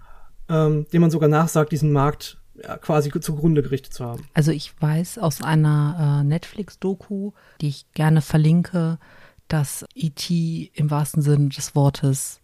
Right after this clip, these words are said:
Speaker 2: also im wortwörtlichen Sinne beerdigt wurde, das Spiel.
Speaker 1: Mhm.
Speaker 2: Großartig.
Speaker 1: Ganz,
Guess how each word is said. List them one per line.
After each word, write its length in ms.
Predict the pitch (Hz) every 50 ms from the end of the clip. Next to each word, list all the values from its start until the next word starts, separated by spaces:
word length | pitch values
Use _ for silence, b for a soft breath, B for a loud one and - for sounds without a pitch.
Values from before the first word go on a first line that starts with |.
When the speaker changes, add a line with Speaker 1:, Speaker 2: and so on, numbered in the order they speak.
| _
Speaker 2:
also 180 | - 147 - -
im 200 | - - 135 131
wortwörtlichen 760 | 135 135 135 151 170 - - 156 156 151 - 151 - - 156
Sinne 180 | 143 151 143 143
beerdigt 760 | 139 _ - 147 147 156 160 160 147 139 - - - _ -
wurde, 360 | 135 127 123 123 127 127 127 135 -
das 160 | - 139 -
Spiel. 500 | - - - - 139 131 131 127 131 143 -
Speaker 1:
Mhm. 160 | 202 190 208 b b b b b b b b b b b b b b b b b b b b _
Speaker 2:
Großartig. 840 | - - 156 156 139 - - 139 135 - - 147 143 135 - - -
Speaker 1:
Ganz, 140 | - 180 -